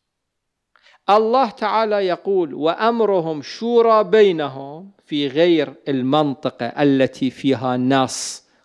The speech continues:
كل أنظمتنا السياسية الحاكمة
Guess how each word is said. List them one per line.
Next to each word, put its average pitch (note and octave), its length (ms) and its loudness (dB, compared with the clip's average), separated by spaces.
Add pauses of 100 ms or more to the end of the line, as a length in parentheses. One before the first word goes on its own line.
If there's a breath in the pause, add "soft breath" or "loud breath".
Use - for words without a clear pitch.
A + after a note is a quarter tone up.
(120)
كل E4 340 0
أنظمتنا G3 720 0
السياسية C3+ 1080 -2 (280 soft breath)
الحاكمة D3 920 -2